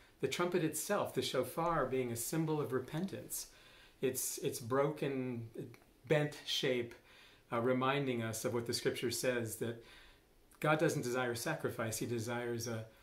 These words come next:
a broken and a contrite, a malleable heart.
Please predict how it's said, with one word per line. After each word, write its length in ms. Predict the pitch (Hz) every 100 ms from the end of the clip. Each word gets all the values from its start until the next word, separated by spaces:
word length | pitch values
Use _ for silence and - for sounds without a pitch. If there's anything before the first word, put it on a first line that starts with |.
| - -
a 40 |
broken 640 | 113 131 139 135 127 123 143
and 120 | 120
a 40 | 117
contrite, 600 | - 123 - 143 131 127
a 40 |
malleable 720 | 117 120 123 135 135 123 117 113
heart. 420 | - 120 101